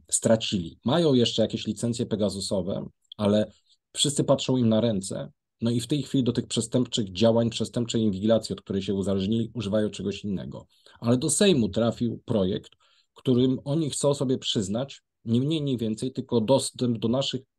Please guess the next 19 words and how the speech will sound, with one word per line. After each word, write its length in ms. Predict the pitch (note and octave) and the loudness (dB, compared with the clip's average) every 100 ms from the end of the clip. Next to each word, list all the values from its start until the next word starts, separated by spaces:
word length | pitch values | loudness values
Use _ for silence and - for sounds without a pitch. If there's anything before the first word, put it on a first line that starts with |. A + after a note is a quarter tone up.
| _ | _
poczt 420 | C#3 C3 - - | 0 0 -4 -8
mailowych 760 | G2+ G#2 A2+ A#2 G#2 E2 G#2 - _ _ | 0 2 6 6 6 2 -4 -8 _ _
w 120 | - | -8
czasie 320 | - C3 - | -2 0 0
rzeczywistym, 800 | A2 A2+ - E2+ E2+ - G2 A#2 - _ _ - | -2 -2 -4 -6 -8 -8 -6 -6 -10 _ _ 2
do 60 | |
naszych 340 | A2 E3+ F3 - | 4 4 2 2
komunikatorów, 1080 | D#3+ D3+ D3+ C#3+ C#3+ C#3+ B2+ F2 D2+ - _ _ _ _ | 2 2 0 0 0 2 0 0 -4 -16 _ _ _ _
tych, 180 | D3+ D3+ | -2 -2
które 320 | - B2+ A2 | -2 0 0
są, 360 | - A#2 A2 A2 - | 2 2 2 -2 -10
e, 160 | G2+ F#2+ | -12 -8
internetowe, 880 | B2 A2 A2+ A2 G#2 G#2+ E2 E2+ - _ _ | -6 0 2 2 2 0 -2 -4 -12 _ _
w 140 | - - | -16 -2
czasie 360 | - F3 F#3 | 2 4 2
rzeczywistym, 720 | D#3 D#3 - C3+ - - - - _ _ - | 2 0 -2 -2 -6 -8 -12 -20 _ _ -4
żeby 240 | A2+ C3 | 0 2
móc 320 | D3 D#3+ - - | 0 -2 -4 -8
podsłuchiwać 720 | - G#2+ - F#2 E2+ F2 - | -8 -8 -8 -8 -10 -10 -12